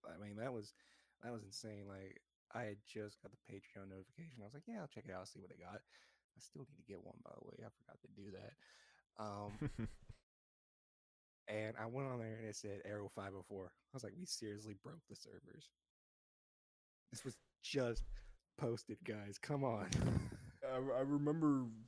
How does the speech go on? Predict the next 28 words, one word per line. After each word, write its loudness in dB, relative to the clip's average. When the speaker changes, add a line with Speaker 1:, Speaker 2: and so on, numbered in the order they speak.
Speaker 2:
uh, 2
her 8
putting 12
the 8
second 6
post 10
on 6
Patreon 10
saying, 8
"All 8
right, 12
maybe 12
this 8
time 12
it 12
won't 12
break." 8
I, -4
I 2
honestly -2
found 0
that 0
fucking -2
hilarious -2
how 0
we 2
were 2
able 0